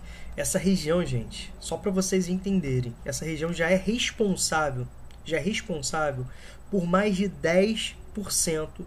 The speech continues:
de toda a soja produzida no Brasil. Isso não é pouco. E o que mais assusta é o ritmo de avanço. A velocidade de aumento,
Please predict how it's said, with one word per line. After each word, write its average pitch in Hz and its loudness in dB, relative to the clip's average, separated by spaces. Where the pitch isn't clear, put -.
de 180 -2
toda 214 2
a 202 -2
soja 175 0
produzida 160 -6
no 156 -10
Brasil. 156 -6
Isso - -6
não 139 -6
é 147 -8
pouco. - -12
E - 2
o 185 2
que 226 4
mais 254 8
assusta 214 4
é 180 6
o 190 10
ritmo 247 2
de 180 4
avanço. 190 4
A 151 2
velocidade 220 6
de 190 4
aumento, 196 6